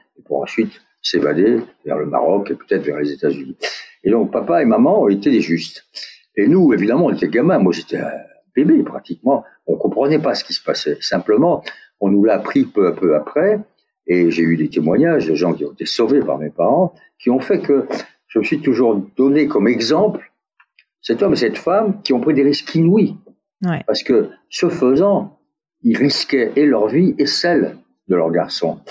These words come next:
Speaker 2: Bien sûr.
Speaker 1: Et je me suis toujours demandé, qu'aurais-je fait à leur place ? Est-ce que j'aurais eu ce courage ou cette inconscience ?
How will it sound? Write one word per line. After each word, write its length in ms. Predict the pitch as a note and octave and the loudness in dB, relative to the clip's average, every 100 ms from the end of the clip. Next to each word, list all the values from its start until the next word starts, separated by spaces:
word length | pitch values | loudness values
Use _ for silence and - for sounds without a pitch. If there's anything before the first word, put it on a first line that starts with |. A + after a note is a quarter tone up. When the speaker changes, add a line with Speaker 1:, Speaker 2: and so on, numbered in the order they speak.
| - | -8
Speaker 2:
Bien 140 | D3+ | -6
sûr. 240 | D3 - F#2 | -6 -6 -2
Speaker 1:
Et 60 | |
je 100 | G2 | 0
me 60 | B2 | 0
suis 140 | A#2 | 0
toujours 220 | C3+ C3 B2 | 0 2 2
demandé, 440 | B2 B2 E3 D3+ - _ _ _ _ | 2 2 2 0 -4 _ _ _ _
qu'aurais-je 380 | D3 C3 A2 | -2 0 -2
fait 120 | - A2+ | -2 -2
à 40 | |
leur 180 | F2 - | -2 -4
place ? 440 | F2 C#2+ - - - _ _ _ _ _ _ _ - | -8 -8 -10 -16 -20 _ _ _ _ _ _ _ -12
Est-ce 140 | F2 | -6
que 100 | - | -2
j'aurais 260 | G#2+ A2 A2 | 0 2 4
eu 300 | D3 C#3 - _ _ _ _ _ _ _ | 2 0 -6 _ _ _ _ _ _ _
ce 140 | - - | -10 -6
courage 540 | - G#2 G#2 E2 D#2+ E2 | -2 0 2 0 -2 -4
ou 60 | - | -4
cette 240 | - - | -2 -2
inconscience ? 680 | F#2 D#2 E2+ - D2+ C2 - | -2 -2 -2 -4 -8 -10 -16